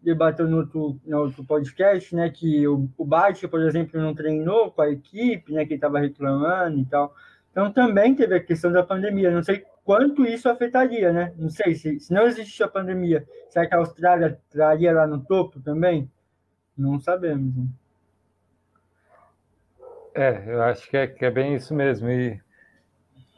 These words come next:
Speaker 2: o que a gente viu, as seleções que a gente viu renovando, as que estão subindo, como o Juninho falou.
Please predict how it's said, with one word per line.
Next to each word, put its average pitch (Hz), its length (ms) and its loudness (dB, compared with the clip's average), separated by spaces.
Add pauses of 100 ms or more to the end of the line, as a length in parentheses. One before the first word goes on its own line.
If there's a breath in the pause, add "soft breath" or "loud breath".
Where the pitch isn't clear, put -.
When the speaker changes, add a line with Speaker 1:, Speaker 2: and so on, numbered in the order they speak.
(140)
Speaker 2:
o 139 160 -2
que 151 120 2
a 139 40 6
gente 139 280 -2
viu, 151 120 4
as 135 100 2
seleções 147 400 0
que - 100 -2
a - 20 2
gente 139 160 -6
viu 143 140 2
renovando, 135 460 0
as 147 120 -4
que - 80 -16
estão 156 180 -4
subindo, 139 380 -6
como 123 220 -4
o - 20 -4
Juninho 123 240 -2
falou. 117 460 -4